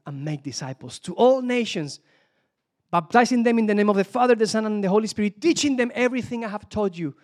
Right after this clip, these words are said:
And lo, I'm with you always until the end of days." Hallelujah! This is actually the Great Commission, that because of who God is, we are, and because of what he has done, we can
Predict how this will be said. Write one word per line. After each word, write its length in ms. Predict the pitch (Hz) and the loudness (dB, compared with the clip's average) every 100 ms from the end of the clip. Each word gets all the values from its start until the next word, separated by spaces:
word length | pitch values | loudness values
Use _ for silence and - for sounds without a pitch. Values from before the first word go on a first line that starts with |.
| _ | _
And 180 | 170 175 | -6 -2
lo, 260 | 214 247 247 | 4 6 6
I'm 180 | 220 214 | 0 0
with 280 | 233 220 190 | 0 0 -2
you 280 | 220 214 - - | -4 -4 -8 -2
always 640 | 233 247 226 170 151 - _ _ _ _ _ _ | 4 4 4 2 0 -6 _ _ _ _ _ _
until 260 | 139 135 143 | -12 -6 -6
the 160 | 135 151 | -4 -4
end 80 | |
of 100 | 156 | -6
days." 440 | 135 120 110 - - - | -8 -10 -12 -20 -20 -12
Hallelujah! 760 | 269 370 427 440 370 202 139 _ _ _ _ _ _ _ _ - | -6 2 6 8 8 4 -4 _ _ _ _ _ _ _ _ -2
This 160 | 349 | -2
is 100 | 311 | 0
actually 280 | 349 - 330 | -4 -4 -8
the 80 | 311 | -6
Great 240 | 269 349 | -2 -2
Commission, 580 | - 330 330 240 277 185 - - | 0 2 4 4 0 0 -6 -14
that 380 | 175 220 202 _ | -4 -4 -4 _
because 360 | 170 247 262 254 | 2 6 6 6
of 140 | 240 | 0
who 240 | 196 254 190 | 2 0 4
God 340 | 302 370 381 | 4 6 6
is, 420 | 370 240 277 - - _ _ - | 4 4 0 -4 -10 _ _ -12
we 300 | 247 330 349 | 0 4 4
are, 640 | 320 381 415 370 277 381 330 _ _ _ - | 6 6 6 6 6 4 0 _ _ _ 2
and 260 | 302 285 | 4 4
because 320 | 277 240 302 | 2 4 6
of 120 | 269 269 | 6 6
what 140 | 277 | 8
he 120 | 311 | 8
has 240 | 277 320 247 | 8 4 6
done, 380 | 339 330 330 - - | 6 6 4 -4 6
we 200 | 370 392 | 8 8
can 180 | 381 | 6